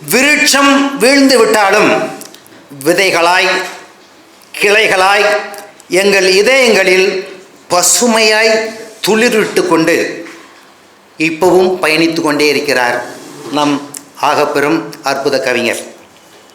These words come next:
இந்த மண்ணில் மரித்து கவிஞரின் உடல் மட்டுமே, இந்த மண்ணில் மரித்தது இந்த அற்புத கவிஞனுடைய உடல் மட்டுமே.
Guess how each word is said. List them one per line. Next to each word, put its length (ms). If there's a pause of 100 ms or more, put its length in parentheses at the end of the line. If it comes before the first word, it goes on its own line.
(560)
இந்த 320 (1040)
மண்ணில் 1080 (160)
மரித்து 1040 (140)
கவிஞரின் 880
உடல் 400
மட்டுமே, 800 (920)
இந்த 720
மண்ணில் 680
மரித்தது 1040 (420)
இந்த 220
அற்புத 720 (260)
கவிஞனுடைய 840 (360)
உடல் 320
மட்டுமே. 460